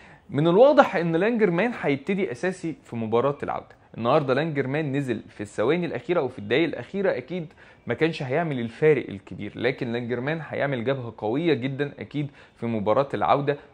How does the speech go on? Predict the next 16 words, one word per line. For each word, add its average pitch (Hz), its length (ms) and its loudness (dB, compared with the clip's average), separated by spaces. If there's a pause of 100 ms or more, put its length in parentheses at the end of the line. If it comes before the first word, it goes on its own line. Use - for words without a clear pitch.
وده 131 160 -6
هتبقى 110 260 -6
محتاجة 127 340 -4
تركيز 120 360 -6
كبير 113 260 -4
جدا 113 300 -6
من 98 180 -6
أحمد 117 260 -6
فتحي، 123 300 -4
اللي 104 140 -2
أعتقد 107 500 -2
إن 98 160 -8
هو 120 160 0
هيبتدي 107 480 -8
كباك 104 480 -4
يمين 127 260 -6